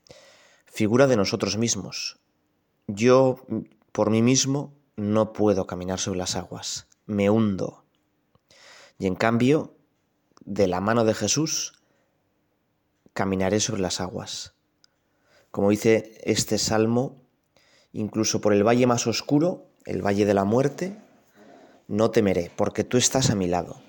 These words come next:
Tu vara y tu cayado me protegen y me confortan". Esa vara y ese cayado,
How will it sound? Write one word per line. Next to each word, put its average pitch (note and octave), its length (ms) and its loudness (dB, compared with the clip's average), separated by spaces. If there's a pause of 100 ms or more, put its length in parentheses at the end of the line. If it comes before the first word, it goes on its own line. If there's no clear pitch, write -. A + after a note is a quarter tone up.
(180)
Tu A2 140 2
vara A2+ 180 6
y B2+ 80 2
tu B2 140 -2
cayado B2 420 2
me B2 100 2
protegen A2 500 0
y C3+ 40 2
me G#2+ 120 0
confortan". F2+ 680 -6 (840)
Esa G#2+ 320 2
vara A2+ 220 4
y G#2 120 4
ese A2+ 180 0
cayado, A#2 680 0